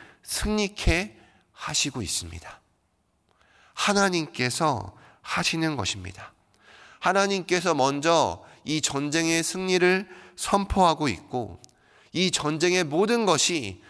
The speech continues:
하나님의 손 아래 놓여져 있음을 오늘 성경은 우리들에게 보여주고 있습니다.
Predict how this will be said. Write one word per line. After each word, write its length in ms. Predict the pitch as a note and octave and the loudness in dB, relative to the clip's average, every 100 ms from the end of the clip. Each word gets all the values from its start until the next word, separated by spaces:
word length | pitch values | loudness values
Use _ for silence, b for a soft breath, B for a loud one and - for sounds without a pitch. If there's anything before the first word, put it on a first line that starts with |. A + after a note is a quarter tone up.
| B B | B B
하나님의 600 | - E3 D#3+ D#3 D3+ D3 | -6 0 2 0 0 0
손 260 | D3 F3 E3 | -2 -4 0
아래 260 | A2+ A#2+ A2+ | 0 0 -2
놓여져 420 | G2+ A2 A2 G#2+ | 0 0 0 -2
있음을 540 | F#2 - G#2 B2+ F#3 B B B - | -2 -4 -4 -4 -4 B B B -4
오늘 320 | A#2 C3+ C3+ | 0 2 0
성경은 720 | - F#3+ F3+ D3+ E3 A2 E2 B B _ | -2 -2 0 0 -4 -4 -10 B B _
우리들에게 380 | G#2+ G2+ G2 F#2 | -6 -4 -2 -4
보여주고 600 | - F#2 G#2+ A2 F#2 F2 | -4 0 2 0 -2 -4
있습니다. 600 | D#2 - D2+ C#2+ - | -4 -4 -6 -14 -16